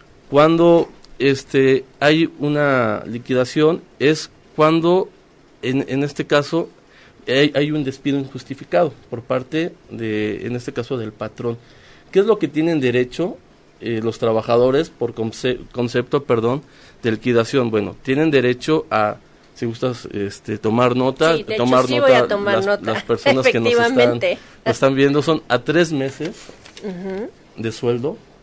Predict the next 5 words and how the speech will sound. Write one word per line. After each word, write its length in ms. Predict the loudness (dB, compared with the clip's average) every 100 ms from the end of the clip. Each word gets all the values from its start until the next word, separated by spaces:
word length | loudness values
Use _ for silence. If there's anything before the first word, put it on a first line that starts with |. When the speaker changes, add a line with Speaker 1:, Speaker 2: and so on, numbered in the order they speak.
| -20 -20 -20 _ _ -20 -20 -20 -18
Speaker 1:
¿verdad? 360 | -10 -6 -6 -8 -14 -20 -20 -20 -20 -20 -20 -20 -20 -20 -20 -20
Su 220 | -8 -2
repartición 840 | 0 2 0 0 -4 -2 0 0 -2
de 140 | -8 -8
utilidades. 960 | -6 -6 0 2 4 2 -2 -12 -16